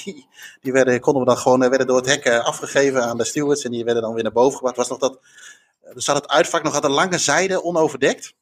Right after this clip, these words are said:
En, eh, daar hadden we, eh, waren een al-, aantal, eh, pizza's, eh, eh, eh, afgeleverd in het, eh, in het uitvak. Dus, eh,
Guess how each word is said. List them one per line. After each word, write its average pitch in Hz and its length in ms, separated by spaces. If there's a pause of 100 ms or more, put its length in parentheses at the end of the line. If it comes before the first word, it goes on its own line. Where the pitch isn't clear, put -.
(760)
En, 131 220
eh, 117 180
daar 180 140
hadden 160 100
we, 127 60 (400)
eh, 107 340
waren 151 220
een 127 60
al-, 135 260
aantal, 127 400
eh, 107 180
pizza's, 107 460
eh, 90 260 (500)
eh, 95 360
eh, 95 640
afgeleverd 113 500
in 117 120
het, 107 160
eh, 104 140
in 156 80
het 151 100
uitvak. 147 560
Dus, - 200
eh, 113 80